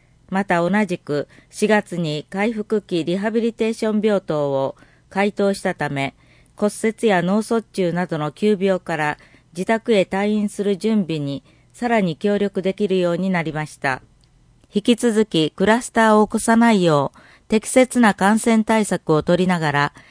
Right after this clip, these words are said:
院内と院外活動を積極的に行い、皆様の健康のために尽力いたします。病院長、梅谷隆。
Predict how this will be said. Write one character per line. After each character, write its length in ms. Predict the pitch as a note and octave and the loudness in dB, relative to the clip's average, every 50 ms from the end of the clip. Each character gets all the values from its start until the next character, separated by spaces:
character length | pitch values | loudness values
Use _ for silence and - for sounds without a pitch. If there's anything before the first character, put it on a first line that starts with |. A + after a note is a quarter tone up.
| - _ _ _ - | -20 _ _ _ -2
院 240 | - - B3 A#3+ A3 | 2 4 6 6 6
内 240 | G3+ F3+ E3+ E3 D#3+ | 6 4 4 2 0
と 300 | - - D3+ D3 C3 - - | 0 2 2 2 2 2 0
院 240 | - G3+ G#3 A3+ A#3 | 2 4 4 4 6
外 220 | A#3 A3 A3+ A3+ | 4 4 2 2
活 280 | - A3+ A3 - - F#3+ | 2 0 -2 0 0 2
動 200 | F3 E3+ D#3+ D3+ | 4 6 6 4
を 60 | D3+ | 2
積 240 | D3 - G3 F#3+ _ | 2 0 -2 -2 _
極 280 | - A#3 A3+ - - | -2 -2 -2 -2 0
的 220 | - A3+ A3 - G#3 | 0 0 0 2 2
に 100 | G#3+ G#3 | 4 4
行 260 | G3 F#3 - F#3 F3 E3+ E3 D#3 | 4 2 0 0 0 0 0 0
い、 180 | C3+ B2+ - - _ _ _ _ _ _ _ _ _ | 0 -2 -4 -6 _ _ _ _ _ _ _ _ _
皆 240 | - G#3 A#3 A#3+ A3+ | 2 4 6 6 4
様 280 | - - F#3+ F3 E3+ D#3+ | 4 2 0 2 2 0
の 120 | D#3+ D#3+ | 0 0
健 280 | - - A3 A3+ A#3+ A3 - | 0 2 2 4 2 2 2
康 140 | A3+ A3 | 2 4
の 140 | G#3+ G#3+ G#3+ | 4 4 2
た 140 | - G3+ G3+ | 2 2 2
め 120 | G3 F3+ | 2 2
に 260 | D#3+ D#3 D3+ D3+ C3+ - | 2 0 0 -2 -4 -2
尽 240 | F3+ A3 A3+ A3 | 0 4 4 4
力 240 | G3+ F#3 E3+ - - D#3+ | 4 4 2 0 -2 -4
い 40 | D3+ | -2
た 140 | - D#3+ D#3 | -2 -4 -4
し 140 | - - | -4 -6
ま 160 | D3 D3+ D3+ - | -6 -6 -6 -6
す。 260 | - - C3 C3 - _ _ _ - _ _ _ _ _ _ _ _ _ _ _ _ _ - | -4 -4 -4 -4 -6 _ _ _ -20 _ _ _ _ _ _ _ _ _ _ _ _ _ 2
病 300 | E3+ G#3+ A3+ A#3 A#3+ A#3+ | 4 4 6 8 6 6
院 200 | A3+ A3 G3+ - | 6 4 2 0
長、 420 | - - D3 D3 C#3+ C#3 C3+ - _ _ - _ _ - | 0 0 2 2 2 2 0 -4 _ _ -20 _ _ -2
梅 300 | - A3+ A#3+ A#3 G#3 F3+ | 2 4 6 6 6 6
谷 120 | E3 D3+ - | 4 2 0
隆。 580 | - F3+ - - D3+ - - - C3 B2+ - | -4 -4 -2 -4 -4 -4 -4 -4 -4 -4 -4